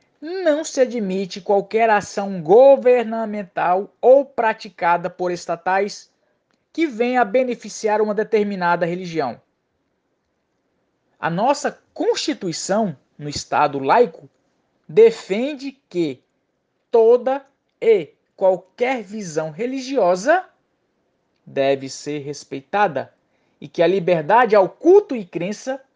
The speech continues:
devem ser garantidas. Saindo da esfera político-governamental,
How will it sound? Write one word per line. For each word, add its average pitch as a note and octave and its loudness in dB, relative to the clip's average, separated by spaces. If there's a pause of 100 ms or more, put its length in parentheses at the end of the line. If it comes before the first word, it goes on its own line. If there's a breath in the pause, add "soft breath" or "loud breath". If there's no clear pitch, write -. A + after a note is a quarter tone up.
(140)
devem C#3+ -4
ser G3+ -2 (460)
garantidas. A3 -4 (2250)
Saindo D#4+ -4
da A3 4
esfera F3 2 (180)
político-governamental, G#3 0